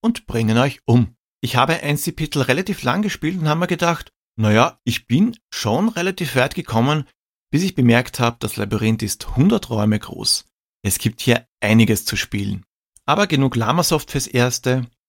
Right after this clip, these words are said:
Wir gehen jetzt weiter zu Astaroth, The Angel of Death. Das war ein Plattformer für den Amiga beziehungsweise Atari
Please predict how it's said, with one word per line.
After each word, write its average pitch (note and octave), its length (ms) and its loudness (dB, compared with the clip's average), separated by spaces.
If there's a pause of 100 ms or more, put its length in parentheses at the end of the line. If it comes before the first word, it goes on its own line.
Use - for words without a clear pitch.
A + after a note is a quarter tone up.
(280)
Wir D#3 280 2
gehen A2+ 280 2
jetzt G2+ 280 -2
weiter C#3 580 -2 (240)
zu A#2 440 0
Astaroth, C3+ 640 2 (240)
The G#2+ 280 -2 (100)
Angel B2+ 480 2
of G#2+ 220 -2 (120)
Death. G#2 320 -2 (1600)
Das A#2+ 380 0
war G#2+ 240 2
ein G2+ 300 -4 (140)
Plattformer A2 920 0 (380)
für G#2+ 60 2
den G#2 200 0 (140)
Amiga C#3+ 440 4
beziehungsweise C3+ 800 -2
Atari C#3 540 -4